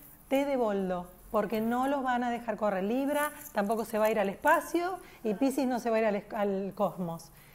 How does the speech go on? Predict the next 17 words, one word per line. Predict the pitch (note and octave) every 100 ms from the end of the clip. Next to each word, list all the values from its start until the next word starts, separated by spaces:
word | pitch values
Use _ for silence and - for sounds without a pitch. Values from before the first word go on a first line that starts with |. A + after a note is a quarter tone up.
| -
Es | A3 G#3+ - -
año | A3 A3+ B3 B3+ B3 - -
para | G3+ F#3+ F3+
dar | F#3+ G3
pasos | - F#3 - F3+
firmes. | - C4+ C#4+ D4 D#4+ F4 - - - -
¿Por | A3+ G#3+
qué? | G#3+ F3 D3+ - - - - -
Porque | G#3 F#3+
es | C4+ C#4
el | B3
año | C4 C#4 C#4 C#4 C4
del | G#3 G#3 G#3
nacimiento | G#3+ - A3+ A3+ C#4+ D4+ D4 C#4+
del | A3+ G#3
nuevo | A3 A#3+ A#3+ A#3+
camino. | G#3+ G3+ F3+ E3+